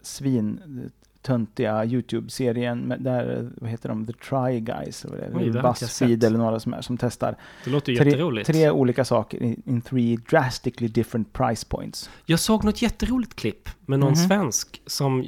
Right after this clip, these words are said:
Speaker 2: var med han, vad hette han, den här gubben? Inte, inte Edvard Blom, utan den här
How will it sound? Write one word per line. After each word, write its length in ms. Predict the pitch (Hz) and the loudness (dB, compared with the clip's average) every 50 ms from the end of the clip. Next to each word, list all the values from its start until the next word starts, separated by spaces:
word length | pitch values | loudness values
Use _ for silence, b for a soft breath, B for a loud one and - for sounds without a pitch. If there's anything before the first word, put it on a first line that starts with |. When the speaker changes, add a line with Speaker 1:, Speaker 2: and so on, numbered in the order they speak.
| - 135 131 | -6 -10 -6
Speaker 2:
var 160 | 135 139 143 135 | -2 0 0 2
med 120 | 135 120 | 0 -2
han, 320 | 127 127 123 120 123 120 - | -2 -4 -4 -6 -6 -6 -6
vad 80 | 131 139 | -6 -8
hette 180 | 147 - - | -8 -8 -8
han, 200 | - 117 113 113 | -8 -6 -6 -6
den 120 | 113 113 113 | -6 -6 -6
här 320 | 110 104 101 101 110 - | -8 -8 -10 -12 -14 -14
gubben? 580 | 127 127 113 127 131 117 110 110 123 120 104 107 | -14 -10 -8 -6 -8 -8 -6 -8 -8 -6 -6 -6
Inte, 220 | 127 139 - 180 175 156 160 | -6 -4 0 0 0 0 0
inte 220 | 165 - - 170 | -2 -2 -2 -2
Edvard 340 | 156 139 156 147 131 127 117 | -2 -2 -2 -4 -4 -4 -4
Blom, 240 | 117 117 113 104 107 | -2 -2 -2 -2 -4
utan 180 | 104 - 131 | -4 -6 -8
den 160 | 123 - 135 123 | -8 -6 -4 -4
här 100 | 113 | -4